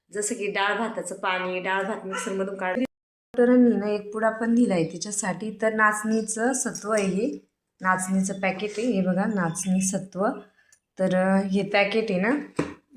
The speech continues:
लहान बाळाला म्हणजे पे-, पेस्ट करून, म्हणजे आपण म्हणतो ना तूप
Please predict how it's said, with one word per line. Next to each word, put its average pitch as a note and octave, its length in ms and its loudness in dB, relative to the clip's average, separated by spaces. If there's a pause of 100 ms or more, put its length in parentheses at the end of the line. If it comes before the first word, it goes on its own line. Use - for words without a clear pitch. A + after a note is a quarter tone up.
(120)
लहान G3+ 300 2
बाळाला F3+ 360 2
म्हणजे F#3+ 200 4
पे-, G3+ 360 4
पेस्ट A3+ 440 4
करून, A#3 240 8
म्हणजे A#3 220 6
आपण F#3+ 200 2
म्हणतो G3+ 280 2
ना G#3 80 0
तूप F#3+ 180 -4